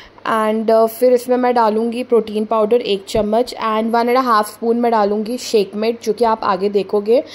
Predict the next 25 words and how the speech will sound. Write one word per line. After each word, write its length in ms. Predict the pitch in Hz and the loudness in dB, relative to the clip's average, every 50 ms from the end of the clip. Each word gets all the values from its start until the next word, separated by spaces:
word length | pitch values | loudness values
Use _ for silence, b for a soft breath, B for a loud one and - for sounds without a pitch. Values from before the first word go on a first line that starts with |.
| B B B B B B B - - | B B B B B B B -6 -2
And 220 | 226 220 226 233 | -2 0 0 0
इसमें 240 | 226 233 247 254 254 | 0 0 0 -2 0
ठंडा 320 | 254 254 240 220 220 226 233 | 0 0 0 2 2 0 2
पानी, 300 | 226 240 220 214 226 233 | 2 0 0 2 2 4
अगर 180 | 226 226 226 | 4 4 4
आप 80 | 247 233 | 4 2
दूध 260 | 202 220 226 233 226 | 0 -2 -2 -2 0
नहीं 260 | 226 220 208 214 226 | 0 0 0 0 -2
पीते 300 | 220 233 208 202 - 202 | -2 -6 -8 -6 -2 0
हो, 160 | 208 214 220 | 2 2 2
अगर 160 | 220 214 220 220 | 2 2 2 0
आप 140 | 214 214 | 0 -2
मेरी 280 | 220 226 220 208 196 208 | -2 -2 0 0 0 0
तरह 200 | 202 226 214 208 | 0 2 2 4
हो, 100 | 208 208 | 2 2
मैं 220 | 220 214 214 208 | 2 0 -2 -2
बिल्कुल 420 | 202 - - 233 233 220 294 285 262 | -2 -2 -4 -4 -2 0 0 2 2
दूध 240 | 240 247 233 214 220 | 2 0 0 0 -2
नहीं 120 | 233 226 | -4 -4
पीती 220 | 233 226 208 - | -6 -6 -2 2
और 200 | 254 240 226 202 - - | 2 2 2 0 -6 -6
मुझे 300 | 233 226 214 214 233 233 | -2 -2 -2 -2 -2 -4
पीसीओएस 520 | 233 226 196 - 208 214 214 208 208 - - | -4 -4 -6 -2 0 0 0 0 -2 -4 -4
भी 100 | 202 202 | -2 -2
है 140 | 214 254 | -2 -2